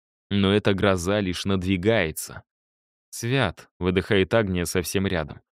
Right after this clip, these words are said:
Ощущая жар её близости, ошарашенно расширяю глаза.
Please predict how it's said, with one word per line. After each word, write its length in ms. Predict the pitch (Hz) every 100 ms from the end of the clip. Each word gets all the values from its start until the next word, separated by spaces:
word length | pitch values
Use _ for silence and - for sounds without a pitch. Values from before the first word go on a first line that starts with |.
| _ _ -
Ощущая 480 | 90 - 123 170 127
жар 300 | 87 139 127
её 160 | 98
близости, 580 | 92 131 139 95 - - - _ _
ошарашенно 600 | - 92 143 185 160 151 147
расширяю 600 | 131 - 135 160 143 107
глаза. 480 | 110 123 101 76